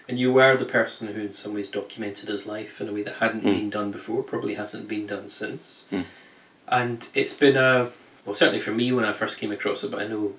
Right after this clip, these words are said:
Speaker 1: I know many people who found it an inspiration to read about somebody whose practice was so,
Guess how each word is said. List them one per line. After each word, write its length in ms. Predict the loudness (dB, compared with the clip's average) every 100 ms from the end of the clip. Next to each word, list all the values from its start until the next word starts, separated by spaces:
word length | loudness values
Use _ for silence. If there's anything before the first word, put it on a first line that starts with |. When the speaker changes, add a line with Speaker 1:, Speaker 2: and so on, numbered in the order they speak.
| -12
Speaker 1:
I 60 | -10
know 60 | -6
many 260 | -2 -2
people 280 | -2 -6 -6
who 80 | -6
found 280 | -6 -6 -4
it 100 | -6
an 60 |
inspiration 800 | -2 -2 0 -2 -2 -4 -8 -8
to 160 | -6 -4
read 340 | -2 -2 -2 -6 -6 -12 -20 -20 -20 -20 _ _ _
about 260 | -6 -2 0
somebody 300 | 0 -2 -4
whose 120 | -6
practice 460 | -2 -2 -2 -2 0
was 160 | 4
so, 800 | 6 6 6 4 6 6 6 0